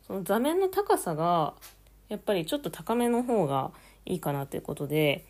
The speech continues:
で、私の夫がね、百九十センチあるんですけど、あの、そう、この前、百八十九センチってずっと言ってたんですけど、この前の身体測定で百九十センチだったってことが判明して、<laughs> あれなんですけど、百九十センチ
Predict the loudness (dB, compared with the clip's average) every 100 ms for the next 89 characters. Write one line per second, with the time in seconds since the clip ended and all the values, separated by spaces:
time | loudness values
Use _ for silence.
0 | -20 -14 -2 4 6 4 4 2 0 2
1 | 4 4 2 0 0 2 4 6 4 0
2 | -4 -4 0 2 2 2 2 0 0 0
3 | 0 -2 -4 -6 2 4 4 2 -8 -20
4 | -20 -20 -10 -6 -4 -4 -4 -4 -6 -8
5 | -14 -20 -20 -4 -2 0 2 2 2 2
6 | 0 2 2 2 2 2 2 2 2 0
7 | -2 -2 -2 -2 0 -2 -2 -4 -6 -4
8 | -4 -2 0 0 -2 -2 -4 -2 -2 -2
9 | -6 -8 -10 -8 -10 -4 -2 -2 -2 -2
10 | -2 -6 -14 -20 -20 -20 -20 -12 -12 -4
11 | -4 -2 -4 -2 -2 -4 -4 -4 -6 -4
12 | 0 0 0 -10 -10 -4 0 4 6 4
13 | -2 -6 -6 -14 -16 -6 -4 0 4 4
14 | 6 2 2 -2 -2